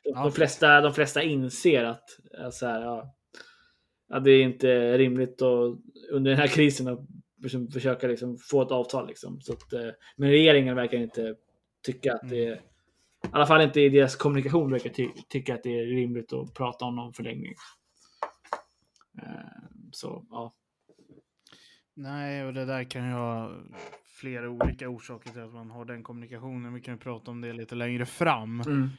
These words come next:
Speaker 2: kanske. Men, eh, vet man någonting av vad som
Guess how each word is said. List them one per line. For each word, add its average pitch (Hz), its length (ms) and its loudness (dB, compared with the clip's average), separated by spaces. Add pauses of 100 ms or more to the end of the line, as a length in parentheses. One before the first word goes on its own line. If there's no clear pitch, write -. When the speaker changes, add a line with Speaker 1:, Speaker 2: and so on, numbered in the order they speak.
Speaker 2:
kanske. 123 360 -6
Men, 131 400 -4
eh, 127 200 -2 (1120)
vet 180 460 -2
man 175 240 0
någonting 135 520 -2
av 127 140 -2
vad 127 200 -2
som 127 480 -8